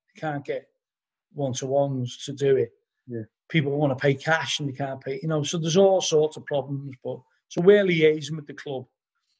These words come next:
Speaker 1: you know, on various things, you know. Um, so the Spirit of Shankly, I think it's still in,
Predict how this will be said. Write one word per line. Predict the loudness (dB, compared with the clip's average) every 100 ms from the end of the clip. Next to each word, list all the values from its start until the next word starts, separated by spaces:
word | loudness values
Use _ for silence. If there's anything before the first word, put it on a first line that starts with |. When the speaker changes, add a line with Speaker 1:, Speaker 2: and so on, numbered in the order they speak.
| _ _ _ _ _ _ _ _ _ _ _ -10
Speaker 1:
you |
know, | -4
on | -2
various | 2 2 2 -2 -2
things, | -2 -2 -6
you | -8
know. | -12 -14 _ _ _ _ _ _ _ _ _ _ _ _ _ -8
Um, | -2 0 0 -2 -2 -6 -10 _ _ _ _ _ _
so | -4 -2
the |
Spirit | -2 -2 -2 -2
of | 2
Shankly, | 4 4 0
I |
think | 2 0
it's | -2 -6 -10 -6
still | 0 0 2
in, | 2 2